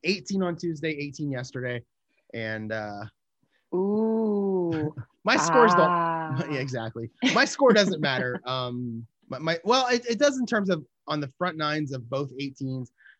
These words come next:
Speaker 1: I shot forty-five, forty-five Tuesday, and forty-five was at the place where we have our league every week in the summer, and that would have been my low for the entire summer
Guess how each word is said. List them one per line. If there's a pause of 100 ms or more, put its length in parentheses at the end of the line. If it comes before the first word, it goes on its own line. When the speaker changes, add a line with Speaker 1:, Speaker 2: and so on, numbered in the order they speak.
(100)
Speaker 1:
I
shot
forty-five,
forty-five
Tuesday,
and
forty-five
was
at
the
place
where
we
have
our (400)
league
every
week (200)
in
the
summer, (100)
and
that
would
have
been
my
low
for
the
entire
summer